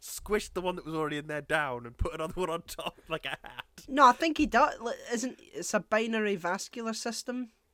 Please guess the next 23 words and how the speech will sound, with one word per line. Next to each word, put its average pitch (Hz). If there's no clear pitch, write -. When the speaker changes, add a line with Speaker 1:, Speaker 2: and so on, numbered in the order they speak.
Speaker 1:
Oh, 190
okay, 135
yeah, 131
'cause 120
he's 131
got -
two 151
hearts, 107
I 120
suppose. -
Speaker 2:
He's 202
got -
two 240
hearts. 175
Um, 160
Speaker 1:
And 131
one 147
of 151
the 135
hearts 139
is 127
a 123
brain. 107